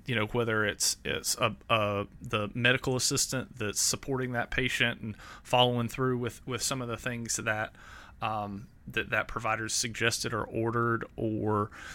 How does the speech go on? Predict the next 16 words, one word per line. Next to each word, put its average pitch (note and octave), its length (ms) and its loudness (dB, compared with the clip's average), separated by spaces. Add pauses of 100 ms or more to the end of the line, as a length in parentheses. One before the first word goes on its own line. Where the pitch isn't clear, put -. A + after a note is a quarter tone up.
(160)
you A#2 120 0
know, G#2 80 2
the A2+ 120 0
specialty A#2 560 6
provider, A2 680 6 (960)
uh, G#2+ 220 6
supporting A#2 720 8
what A#2+ 180 -4
the A2 120 -6
in-person A#2 540 0
provider A2 400 -2
does A2 400 -2
and, A2 160 -2
and A2+ 140 0
vice G#2 240 -2
versa. G#2+ 500 -2